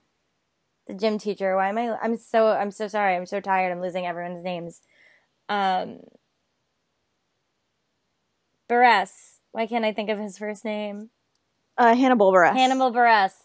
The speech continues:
Speaker 1: How did I forget Hannibal? Hannibal Buress,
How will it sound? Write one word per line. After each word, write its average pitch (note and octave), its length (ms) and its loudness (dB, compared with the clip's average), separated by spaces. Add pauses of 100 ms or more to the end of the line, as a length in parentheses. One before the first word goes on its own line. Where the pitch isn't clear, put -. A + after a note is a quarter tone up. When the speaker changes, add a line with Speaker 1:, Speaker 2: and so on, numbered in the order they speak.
Speaker 1:
How A3+ 80 -16
did C4 120 -10
I D4+ 80 -4
forget A3+ 340 -6 (140)
Hannibal? F#3 580 -10 (420)
Hannibal C#4+ 400 2
Buress, A3+ 440 2